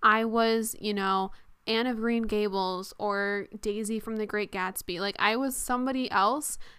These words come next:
and it helps so much. Even if you are not a big reader, I think now is the time to try it out. Try a book. Just th-, find something that interests you. Books are so versatile.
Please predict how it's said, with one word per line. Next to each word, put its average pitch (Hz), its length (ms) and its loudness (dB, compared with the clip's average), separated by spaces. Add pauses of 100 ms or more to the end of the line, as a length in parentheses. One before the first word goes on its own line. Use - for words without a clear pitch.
(140)
and 214 480 0
it 226 280 -2
helps 285 580 2
so 240 640 2
much. 220 480 0
Even 254 260 -4
if 339 240 -2
you 294 180 0
are 262 180 2
not 202 360 2
a 214 80 -4
big 208 240 0
reader, 196 440 0
I 214 120 0
think 214 300 -2
now 202 300 0
is 277 160 -6
the 302 100 -6
time 208 580 -2
to 202 440 -2 (680)
try 202 280 6
it 202 100 0
out. 175 320 2 (140)
Try 220 220 2
a 233 40 2
book. 208 420 -2
Just - 300 -4 (160)
th-, - 100 -20 (140)
find 233 260 4
something 254 340 -2
that 247 120 -2
interests 208 540 -2
you. 202 420 2
Books 220 320 0
are 240 160 -2
so 208 240 0
versatile. 196 800 0